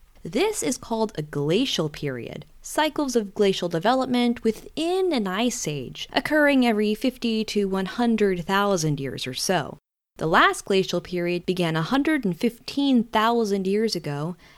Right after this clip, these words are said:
and ended twelve thousand years ago, and likely contributed to the development of agriculture and human society.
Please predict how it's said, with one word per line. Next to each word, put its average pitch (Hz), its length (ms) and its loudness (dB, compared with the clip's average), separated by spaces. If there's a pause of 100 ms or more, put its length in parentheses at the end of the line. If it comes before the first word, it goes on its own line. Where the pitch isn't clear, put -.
and 220 320 0
ended 175 340 -2
twelve 370 280 0
thousand 160 400 -2
years 254 220 2
ago, - 440 -8 (100)
and 247 320 2
likely 330 400 0
contributed 311 600 -2
to 208 100 0
the 214 120 0
development 165 680 -2
of 208 160 -4
agriculture 160 800 -4
and 220 300 -4
human 220 340 -2
society. 165 720 -4